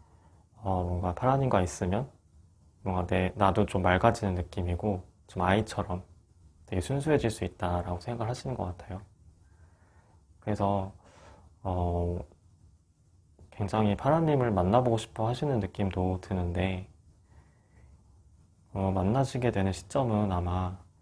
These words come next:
이번 달이나 다음 달이지 않나 싶어요.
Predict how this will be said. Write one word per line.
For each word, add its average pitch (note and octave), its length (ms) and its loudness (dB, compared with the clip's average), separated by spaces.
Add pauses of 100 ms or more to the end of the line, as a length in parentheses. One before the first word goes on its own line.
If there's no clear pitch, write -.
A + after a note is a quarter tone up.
(320)
이번 G#2+ 260 -2
달이나 G2 640 2
다음 G2 320 2
달이지 G2 360 0
않나 F2+ 160 0
싶어요. F2 380 -6